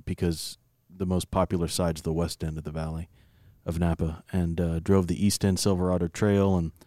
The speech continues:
went up, uh, a couple passes, you know, eight hundred foot passes, nothing crazy, but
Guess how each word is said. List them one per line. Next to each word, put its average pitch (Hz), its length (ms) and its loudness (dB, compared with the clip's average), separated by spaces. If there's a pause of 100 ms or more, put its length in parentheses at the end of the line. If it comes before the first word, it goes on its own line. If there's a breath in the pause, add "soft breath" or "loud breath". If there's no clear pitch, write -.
(600 soft breath)
went 110 200 6
up, 104 140 4 (520)
uh, 85 280 -4 (120)
a - 80 -6
couple - 240 0
passes, 113 800 2 (220)
you - 140 -4
know, 165 200 -6 (880)
eight 104 160 -2
hundred 90 240 -2
foot - 220 -4
passes, 90 440 -4
nothing 90 240 -4
crazy, 85 400 -2
but 85 180 -10